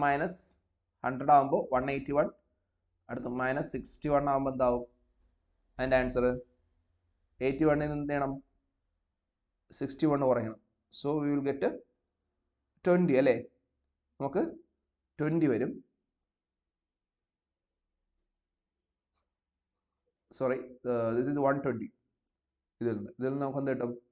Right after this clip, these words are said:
വൺ ട്വന്റി കിട്ടും. So ടു എയ്റ്റി വണ്ണിൽ നിന്ന് ഹൺഡ്രഡ് കുറച്ച് വൺ എയ്റ്റി വൺ,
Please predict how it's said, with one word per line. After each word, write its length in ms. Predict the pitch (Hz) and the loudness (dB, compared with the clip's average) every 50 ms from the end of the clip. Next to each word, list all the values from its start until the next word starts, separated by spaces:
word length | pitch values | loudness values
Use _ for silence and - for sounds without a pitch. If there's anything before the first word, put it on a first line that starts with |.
| _ _ - 131 | _ _ 0 0
വൺ 100 | 131 139 135 | 0 0 0
ട്വന്റി 220 | 139 127 117 110 104 | -2 -2 -2 -4 -6
കിട്ടും. 160 | 107 - _ _ _ _ _ _ _ _ _ _ _ _ _ _ _ _ _ _ _ _ _ - | -8 -10 _ _ _ _ _ _ _ _ _ _ _ _ _ _ _ _ _ _ _ _ _ -14
So 80 | - 135 131 | -12 -6 -2
ടു 60 | 143 143 147 | 0 2 2
എയ്റ്റി 180 | 147 143 147 151 143 | 2 0 0 0 0
വണ്ണിൽ 200 | 139 139 139 135 | 0 0 0 -2
നിന്ന് 140 | 135 151 247 339 - - _ _ _ _ - 120 | -2 -2 -2 -2 -4 -10 _ _ _ _ -6 -6
ഹൺഡ്രഡ് 260 | 127 127 127 139 139 135 | -4 -2 0 0 2 2
കുറച്ച് 220 | 131 131 - 156 147 | 0 0 -2 -2 0
വൺ 100 | 131 131 135 135 | 0 0 0 -2
എയ്റ്റി 180 | 131 131 135 135 143 | -4 -4 -2 -2 -2
വൺ, 80 | 175 | -2